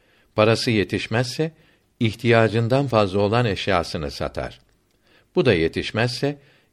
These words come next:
ihtiyacından fazla olan binalarını satar." Fetva böyledir. Hicredilmiş olan, sefih veya iflas etmiş kimsenin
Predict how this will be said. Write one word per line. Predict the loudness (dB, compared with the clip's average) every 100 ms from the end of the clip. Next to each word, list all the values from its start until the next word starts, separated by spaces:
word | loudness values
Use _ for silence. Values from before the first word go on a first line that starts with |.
| -6
ihtiyacından | -4 -4 2 4 4 4 0 0 0
fazla | 0 0 0 0
olan | 0 2 0 0
binalarını | 0 0 2 0 -2 -4
satar." | -6 -8 -8 -12 -14 _ _ _ _ _ _ _
Fetva | 2 2 2 0 2 2
böyledir. | 0 0 -4 -6 -12 _ _ _ _ _ _ _ _ _ _ _ _ -8 -4
Hicredilmiş | -2 4 6 6 4 2 2
olan, | 0 0 -4 -8 -14 _ _ _
sefih | -10 2 2 2 -2 -2 -16 _ _ -4
veya | 2 4 4 2 -4 _ _ _ -4
iflas | -4 0 0 2
etmiş | -2 -2 -8
kimsenin | -4 -6 -4 -6 -4 -6